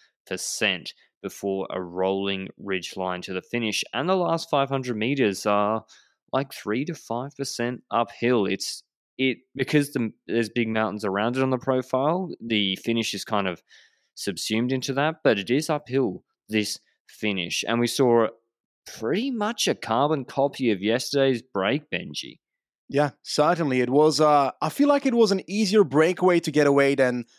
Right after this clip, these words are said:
Speaker 2: the last few stages, though. And we once again saw Mathieu van der Poel in the breakaway. It's becoming a, a bit of a thing here that he goes into the breakaway every day, whether that's for going for the stage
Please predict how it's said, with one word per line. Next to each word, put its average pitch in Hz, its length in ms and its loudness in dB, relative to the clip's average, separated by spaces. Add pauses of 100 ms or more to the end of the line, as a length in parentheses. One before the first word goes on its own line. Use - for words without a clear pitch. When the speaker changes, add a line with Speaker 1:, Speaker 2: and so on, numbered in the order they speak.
(120)
Speaker 2:
the 139 80 2
last 139 320 2
few 139 120 -4
stages, 117 480 0
though. 110 360 2
And 147 480 0 (240)
we 151 80 4
once 165 320 4
again 170 320 2
saw 156 280 6
Mathieu 131 420 2
van 131 180 2
der 131 60 -2
Poel 147 160 2
in 139 80 2
the 139 60 0
breakaway. 135 460 2
It's 127 100 -2
becoming 131 380 0
a, 123 240 4 (300)
a 131 80 2
bit 147 160 4
of 139 80 4
a 131 80 2
thing 147 300 2
here 123 220 4
that 120 160 4
he 123 60 -2
goes 127 220 4
into 131 160 -2
the 123 80 -2
breakaway 127 340 4
every 131 220 2
day, 135 300 4 (260)
whether 143 200 4
that's 139 220 2
for 143 140 0
going 135 280 4
for 139 140 -4
the 127 80 2
stage 131 480 2